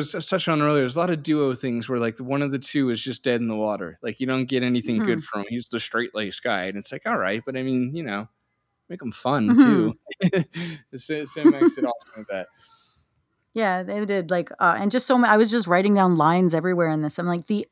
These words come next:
Speaker 2: enchanted Argyle Forest," when you're at Frog Rock. <laughs> And then there was, like, the, the picture of, like, the forest and all the trees are, like, Argyle. I'm like, "There's nothing better than that." <laughs>
Speaker 1: <laughs> Yeah.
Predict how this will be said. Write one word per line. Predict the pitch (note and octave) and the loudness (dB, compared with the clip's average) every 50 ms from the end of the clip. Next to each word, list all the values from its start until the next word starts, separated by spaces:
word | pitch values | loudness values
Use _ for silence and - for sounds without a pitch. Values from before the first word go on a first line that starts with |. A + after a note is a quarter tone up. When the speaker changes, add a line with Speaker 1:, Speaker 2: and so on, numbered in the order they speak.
| _ - | _ 0
Speaker 2:
enchanted | G#3 G3+ G3 F3+ - G3 F3 E3 F3 F3 - G#3+ F3+ - - | 4 4 4 4 2 0 0 0 0 0 -2 -4 -4 -2 -2
Argyle | - D#3 D#3+ E3+ D#3+ E3+ E3 D#3+ E3+ E3+ E3+ | 0 2 2 2 4 4 6 6 6 4 4
Forest," | - - - C3+ C3+ C#3+ E3+ G3 - - - - - _ _ _ _ - | 2 0 -4 -2 0 2 0 0 -2 -4 -10 -12 -14 _ _ _ _ 0
when | - E3+ E3 | 2 2 4
you're | E3 D#3 D#3 | 4 2 0
at | D#3 - - | -2 -4 -6
Frog | - - D3+ C#3+ D3+ D3 | -4 -2 0 0 0 0
Rock. | D3 C3+ C3 C#3+ E3+ - - - _ - | 0 -2 0 0 -2 -2 -6 -18 _ -6
<laughs> | E3 - | 2 6
And | C#4 | 6
then | C4 A#3 A3+ | 8 8 8
there | A3+ A3 | 6 4
was, | G#3+ F#3 | 2 4
like, | G#3 G#3 F#3+ - - | 4 2 2 2 0
the, | G3 F3+ E3 - - - _ | 0 0 0 -4 -12 -16 _
the | - G3+ | -8 -8
picture | F3+ - E3 D3+ D3 - F3+ F3+ | -6 -6 -8 -8 -6 -6 -4 -4
of, | E3 D#3 | -4 -2
like, | D#3+ D#3+ D#3+ - | -4 -4 -4 -4
the | - E3+ | -8 -8
forest | - - C#3+ C#3 D3 E3 - - D#3+ | -6 -6 -4 -2 -2 -4 -4 -4 -4
and | D3+ | -4
all | C#3+ D#3+ | -2 -4
the | D#3 | -4
trees | D#3 D3+ D3+ D3+ D3+ - | -4 -4 -6 -6 -4 -4
are, | F3 | -2
like, | E3 D#3+ D#3+ - - - - | 0 0 0 -2 -4 -6 -6
Argyle. | C3 B2+ C3+ - D3 C#3+ D3 D#3 E3 F3 F#3 - _ - | -4 -4 -2 0 0 2 2 2 2 2 0 -2 _ -8
I'm | - D3 | -6 -6
like, | - G3+ - G3 - _ - | -4 -4 -4 -6 -6 _ -6
"There's | A#3+ - E4+ C4+ | -6 -4 -2 0
nothing | - A#3+ G3+ F#3 F3+ D#3+ D#3 C#3 | 2 2 2 2 0 0 0 0
better | C#3+ C#3+ C#3 C#3+ C#3+ | -2 -2 -2 -4 -6
than | C#3 C#3+ C#3+ C#3 | -4 -2 -2 -2
that." | C#3+ - - - - _ | -4 -6 -8 -12 -14 _
<laughs> | _ _ _ _ _ _ _ _ _ _ _ _ _ - | _ _ _ _ _ _ _ _ _ _ _ _ _ -8
Speaker 1:
<laughs> | - D#3 E3 D#3 D3 | -4 0 2 4 8
Yeah. | E3 G3 F3 - F#3 | 8 8 8 8 4